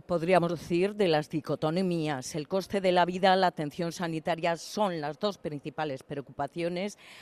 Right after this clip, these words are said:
A cinco de cada diez vascos les preocupa ese coste de la vida.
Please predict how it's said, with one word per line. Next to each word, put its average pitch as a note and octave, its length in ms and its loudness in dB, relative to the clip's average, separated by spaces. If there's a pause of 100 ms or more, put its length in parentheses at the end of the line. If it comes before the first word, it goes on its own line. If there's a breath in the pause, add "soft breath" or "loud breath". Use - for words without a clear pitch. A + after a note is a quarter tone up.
(260 loud breath)
A D3 80 -8
cinco A3+ 540 0
de G3 120 -4
cada E3+ 260 0
diez D#3+ 180 -4
vascos D#3+ 460 -4
les D#3+ 160 -6
preocupa E3 420 -4
ese E3+ 200 -6
coste E3 340 -6
de D3+ 100 -6
la C#3 160 -4
vida. D#3+ 400 -4